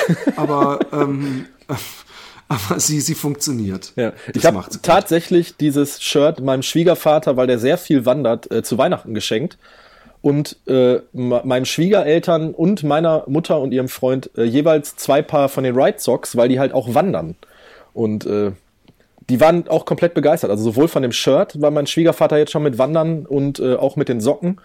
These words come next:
Speaker 1: Also man kann das jetzt nicht nur zwingend fürs Laufen benutzen. Und der hat mir auch sowas Ähnliches, oh, Rucksack auf, ständig klatschnass hinten auf dem Rücken. Und der hat jetzt das Shirt zwei, dreimal ausprobiert und er meinte, super. Also ganz, das, das nur ganz nebenbei. Die Sachen habe ich auch regulär dann bei denen im Shop bestellt.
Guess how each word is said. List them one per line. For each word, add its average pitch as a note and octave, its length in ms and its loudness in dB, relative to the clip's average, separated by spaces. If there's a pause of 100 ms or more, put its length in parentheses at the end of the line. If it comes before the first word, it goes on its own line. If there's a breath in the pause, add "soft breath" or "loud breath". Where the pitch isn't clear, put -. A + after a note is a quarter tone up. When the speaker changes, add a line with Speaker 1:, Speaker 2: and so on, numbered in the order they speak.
(220 loud breath)
Speaker 1:
Also B2+ 160 2
man C#3 100 0
kann F3+ 140 -2
das F3 120 -2
jetzt D3 140 -2
nicht D#3+ 160 -2
nur D#3 140 2
zwingend D3+ 320 0
fürs - 180 0
Laufen B2+ 320 2
benutzen. F2+ 380 -4
Und G#2 100 -2
der C3 140 4
hat D#3 120 -2
mir C#3 160 -2
auch C3 120 -2
sowas A#2+ 220 -2
Ähnliches, C#3+ 600 -2
oh, C3+ 140 2
Rucksack C#3+ 480 0
auf, A#2+ 320 0 (340 loud breath)
ständig C3 420 0
klatschnass C#3 520 0
hinten C#3 180 -2
auf B2 140 0
dem B2 100 -4
Rücken. B2 280 -2
Und A2 100 -2
der B2+ 80 4
hat B2 80 -2
jetzt A#2+ 120 -8
das B2 100 0
Shirt D#3 260 2
zwei, D3+ 160 4
dreimal C#3+ 260 2
ausprobiert C#3+ 400 0
und C3 60 -2
er B2 40 0
meinte, A#2+ 300 -2
super. G#2+ 480 -4 (140)
Also A2 340 0 (380 loud breath)
ganz, E3 220 2
das, D#3+ 140 4
das - 180 2
nur F3+ 160 4
ganz D3 220 0
nebenbei. C3+ 360 4
Die B2+ 120 2
Sachen B2+ 240 0
habe A#2 120 -2
ich - 100 -6
auch A#2+ 180 -2
regulär A#2+ 400 2
dann G#2 280 -2
bei G#2+ 120 0
denen A2 220 0
im F#2+ 80 -4
Shop - 200 -6
bestellt. E2 440 -8